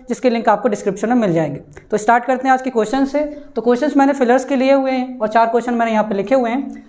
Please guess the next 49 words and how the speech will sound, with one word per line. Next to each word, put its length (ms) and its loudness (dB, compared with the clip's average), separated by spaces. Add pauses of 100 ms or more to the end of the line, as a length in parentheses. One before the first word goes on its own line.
(120)
हमारा 160 4
पहला 220 2
क्वेश्चन 360 2
है, 160 0
"I 220 2
am 100 -2
reading 280 2
the 100 4
book 160 2 (840)
dash 340 2
you 180 0
gave 220 2
me।" 80 -6 (380)
चार 180 2
option 320 -2
है, 260 -2 (220)
what, 300 4 (280)
that, 580 -2
which 300 -2
और 180 2
those। 200 0 (560)
बात 200 2
करें 180 2
अगर 120 0
यहाँ 140 2
पे 100 0
options 340 0
के 80 -2
हिसाब 260 2
से, 200 -2 (380)
तो 380 0
हम 140 -2
ध्यान 220 2
रखिएगा 380 2
कि 120 -2
यहाँ 140 2
पे 100 -2
options 440 0
में 160 2
बे-, 360 -4
basically 440 0
जहाँ 200 2
पे 140 0
भी 80 0
object 460 2
की 80 0
बात 220 2
की 120 -4
जाएगी, 320 0